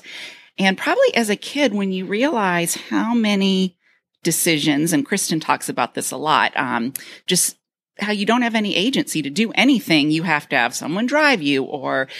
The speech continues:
give you permission or give you money. And th-, also so many decisions that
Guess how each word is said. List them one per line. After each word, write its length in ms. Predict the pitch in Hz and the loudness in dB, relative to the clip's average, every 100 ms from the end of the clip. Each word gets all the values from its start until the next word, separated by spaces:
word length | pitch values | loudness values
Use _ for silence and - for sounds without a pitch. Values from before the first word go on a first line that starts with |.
| - | -14
give 160 | - 135 | -6 -4
you 80 | 175 | -2
permission 600 | - 262 285 - 151 147 | 0 2 2 2 0 0
or 120 | 147 | -2
give 180 | 143 156 | -4 -4
you 120 | 165 | -4
money. 480 | 185 277 277 151 143 - - _ | 0 2 4 2 0 -4 -16 _
And 500 | 185 180 175 165 175 - _ _ 220 | 0 4 4 4 2 -4 _ _ -10
th-, 140 | - 262 | -2 0
also 540 | 359 - 269 226 - | 0 0 0 0 -2
so 260 | - - 311 | -6 0 0
many 220 | 415 466 | -2 -6
decisions 680 | 269 247 247 240 240 226 220 | -2 -2 0 0 0 0 -2
that 340 | 214 190 180 | 0 2 2